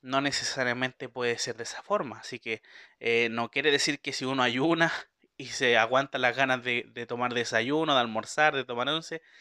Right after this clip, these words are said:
va a significar que automáticamente lo que nosotros estamos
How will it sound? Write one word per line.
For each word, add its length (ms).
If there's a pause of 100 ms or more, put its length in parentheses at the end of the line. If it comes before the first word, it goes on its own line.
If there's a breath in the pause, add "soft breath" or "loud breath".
(460 loud breath)
va 80
a 20
significar 840 (300 soft breath)
que 80
automáticamente 1120
lo 140
que 100
nosotros 340
estamos 340